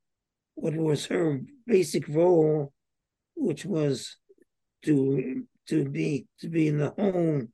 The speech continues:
with her husband, uh, c-, uh,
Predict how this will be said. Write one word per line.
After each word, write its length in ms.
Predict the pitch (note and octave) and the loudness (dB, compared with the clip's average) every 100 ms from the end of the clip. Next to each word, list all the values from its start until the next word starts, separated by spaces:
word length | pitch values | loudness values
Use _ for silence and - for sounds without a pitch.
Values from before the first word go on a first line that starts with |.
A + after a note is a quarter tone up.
| - | -4
with 180 | A3+ D3+ | 0 2
her 160 | C3+ | 2
husband, 580 | B2 D3+ C3+ C#3+ A#2 G#2+ _ _ _ _ _ _ _ _ _ A#2 | 2 -2 0 0 0 -6 _ _ _ _ _ _ _ _ _ -6
uh, 60 | C3 A#2+ - | -6 -6 -12
c-, 160 | A#2 - _ - _ _ _ _ _ - | -12 -14 _ -20 _ _ _ _ _ -16
uh, 120 | D4 | -6